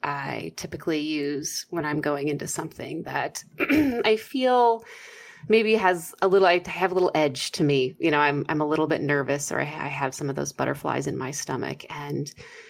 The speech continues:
taking three deep breaths and just saying, "I am safe," right? Like, in this very second, I hope, <laughs> right? You're safe. I deserve to be here. We all deserve to be here.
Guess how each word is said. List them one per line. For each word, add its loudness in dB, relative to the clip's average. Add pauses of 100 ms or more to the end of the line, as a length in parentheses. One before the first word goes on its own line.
(140)
taking 2
three 0
deep 0
breaths -2 (120)
and 2
just -2
saying, -2 (300)
"I -2
am 4
safe," -2 (400)
right? -8
Like, -12
in 0
this 0
very 4
second, 0 (180)
I -6
hope, 0 (120)
<laughs> -2
right? 0
You're -2
safe. -2
I 2
deserve 2
to 0
be 2
here. -2
We 4
all 4
deserve -10
to -10
be -6
here. -12